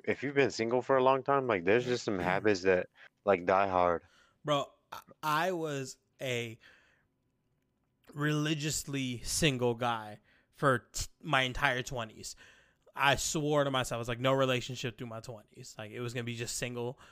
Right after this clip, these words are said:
Speaker 2: and ready to fucking mingle because I liked the club. I went to fucking raves. I went to shows. I went to parties. I went to concerts. I didn't have no one to answer to.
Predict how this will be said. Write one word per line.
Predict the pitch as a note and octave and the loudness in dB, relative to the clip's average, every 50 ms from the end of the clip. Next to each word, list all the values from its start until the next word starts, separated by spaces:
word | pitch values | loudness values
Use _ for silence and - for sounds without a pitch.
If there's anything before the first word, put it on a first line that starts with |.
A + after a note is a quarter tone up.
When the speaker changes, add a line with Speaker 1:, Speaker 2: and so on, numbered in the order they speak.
| - _ _ _ _ _ - | -20 _ _ _ _ _ -12
Speaker 2:
and | A#2+ A#2 | -8 -6
ready | A#2 A2+ A2+ A2+ | -4 -4 -4 -4
to | A2+ A#2+ A#2+ A#2 | -6 -6 -8 -8
fucking | A2 - B2 A2 G#2 - - A#2 A#2+ B2 | -8 -8 -8 -8 -8 -10 -12 -12 -8 -8
mingle | B2 A#2+ A2 A2 G#2+ G#2 G2 G#2 - - - _ _ | -8 -8 -8 -10 -14 -14 -14 -14 -14 -16 -20 _ _
because | D3 C#3 C#3+ C#3+ B2+ A#2+ | -2 2 4 4 4 4
I | A#2+ A#2+ | 2 2
liked | B2+ B2+ B2+ - - | 2 0 0 -2 -4
the | - - | -12 -18
club. | - - - D#3+ D#3+ D#3+ D#3 D3+ D3+ C#3+ - - _ _ _ - - - - - | -8 0 2 4 6 6 4 4 2 -2 -6 -14 _ _ _ -20 -20 -20 -8 -4
I | C3 C3 | -2 0
went | C3 C3 B2+ - | 0 0 -2 -4
to | - A#2 | -6 -4
fucking | - C3+ A#2+ - - A2 G#2 | -2 -2 -2 -2 -6 -12 -4
raves. | A2 B2 D3+ D#3+ D#3 D3+ D3+ D3+ C#3+ C#3 | 0 4 4 6 6 4 4 2 0 0
I | C3+ | 0
went | C3 B2+ A#2+ - | 0 -2 -2 -6
to | - A#2+ | -8 -6
shows. | - - E3 E3 D#3 D#3 D3+ D3+ D3+ C#3 | -2 2 4 4 4 4 4 2 2 0
I | C3+ B2 | -2 -2
went | B2 A#2+ - - | -4 -6 -8 -10
to | - | -8
parties. | - - E3+ F3 E3 D#3 D3 D3 D3 C#3 C3+ | 0 4 4 6 4 4 0 -2 -6 -6 -6
I | A#2 A#2+ | -8 -8
went | B2 A#2 - | -10 -10 -12
to | - | -14
concerts. | - - D#3 D3+ D3 C3+ - D3+ C#3+ - - | -8 -6 -4 -4 -4 -4 -6 -8 -8 -4 -2
I | C#3+ C#3+ | -2 0
didn't | C3+ C3 C3+ | 0 0 -2
have | B2+ B2 A#2+ | -2 -4 -4
no | B2+ C3 C#3 | -4 -6 -4
one | C#3+ C#3+ C#3 | -4 -4 -6
to | C3 | -6
answer | C3 C3+ C#3 C#3+ D3 C#3 - - C3+ | -6 -4 -4 -4 -6 -6 -10 -12 -12
to. | - - D3+ C#3 C3+ C3+ C3 | -8 -6 -4 -4 -4 -4 -6